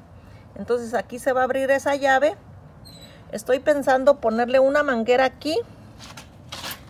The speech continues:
y sacarla del jardín. Hacer como un hoyo acá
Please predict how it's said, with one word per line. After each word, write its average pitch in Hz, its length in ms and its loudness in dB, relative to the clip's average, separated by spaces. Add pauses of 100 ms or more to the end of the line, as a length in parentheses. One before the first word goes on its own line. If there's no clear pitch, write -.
(240)
y 214 80 -10
sacarla 254 680 0 (180)
del 214 220 -4
jardín. 302 560 -6 (1000)
Hacer 226 300 -6
como 214 400 -6
un 220 100 -4
hoyo 214 260 -4
acá 226 260 -12